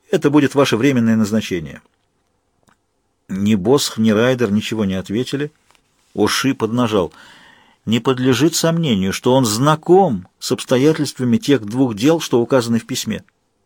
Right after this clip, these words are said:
Фредди подтверждает обстоятельства убийства Фицпатрика. Его убили во время массовых уличных беспорядков после вынесения приговора по делу Родни Кинга. Лос-Анджелесский таксист, афроамериканец, был зверски избит полицией при задержании,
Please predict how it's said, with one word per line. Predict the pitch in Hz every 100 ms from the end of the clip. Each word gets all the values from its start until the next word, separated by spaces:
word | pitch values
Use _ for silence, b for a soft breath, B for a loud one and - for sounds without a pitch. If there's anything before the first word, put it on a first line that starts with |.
| _ _ _ -
Фредди | - 139 185 208 180
подтверждает | 160 151 - 151 143 180 175 151
обстоятельства | - 151 156 147 127 131
убийства | 127 143 139 131
Фицпатрика. | - 127 - 113 90 87 - _ _ _ _ _
Его | 143 175 180
убили | 160 156 131 95
во | 104
время | 123 135 123
массовых | 127 123 - 107 -
уличных | 117 98 110
беспорядков | 101 107 139 180 190 101 - b b b b b b
после | - 131 127
вынесения | 127 131 143 131
приговора | 123 123 127 147
по | 127 113
делу | 117 127 113 -
Родни | 117 127 110 123
Кинга. | 147 120 76 - _ _ _ _ _ _ _ _
Лос-Анджелесский | - 82 - 90 80 82 - 85
таксист, | - 87 - - 127 -
афроамериканец, | 92 - 95 92 92 - 131 120 -
был | 104 101
зверски | 95 113 110 -
избит | 107 104 101
полицией | 107 117 - 107
при | 110
задержании, | 101 101 95 135 127 113